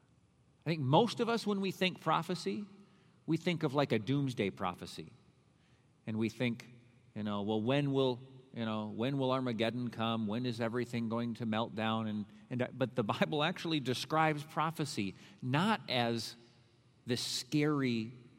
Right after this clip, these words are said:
doomsday future telling, but as edification, exhortation, and comfort.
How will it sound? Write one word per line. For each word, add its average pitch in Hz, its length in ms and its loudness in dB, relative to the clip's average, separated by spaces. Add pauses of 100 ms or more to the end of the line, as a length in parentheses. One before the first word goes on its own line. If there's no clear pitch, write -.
(360)
doomsday 104 960 2 (380)
future 143 400 0
telling, 82 440 -10 (720)
but 127 320 4
as 127 320 2
edification, 147 880 0 (520)
exhortation, 104 840 -6 (540)
and 107 120 -6
comfort. - 460 -8